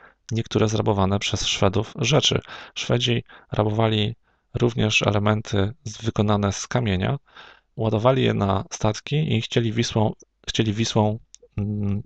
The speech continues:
sobie to spławić na północ. Niektóre z tych statków zatonęły i nie wiedzieliśmy nawet o tym, że w rzece przeleżały do naszych czasów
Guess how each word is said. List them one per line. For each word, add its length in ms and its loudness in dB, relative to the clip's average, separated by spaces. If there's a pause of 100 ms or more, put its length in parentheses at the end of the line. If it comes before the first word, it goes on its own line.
(220)
sobie 280 0
to 100 0
spławić 500 0
na 100 0
północ. 420 0 (680)
Niektóre 320 0
z 40 -2
tych 140 -4
statków 600 -2 (200)
zatonęły 640 0 (500)
i 260 0 (540)
nie 100 0
wiedzieliśmy 420 0
nawet 260 0
o 80 0
tym, 180 -2
że 280 0
w 80 -8
rzece 320 -2
przeleżały 520 -2
do 80 -2
naszych 260 -2
czasów 360 -4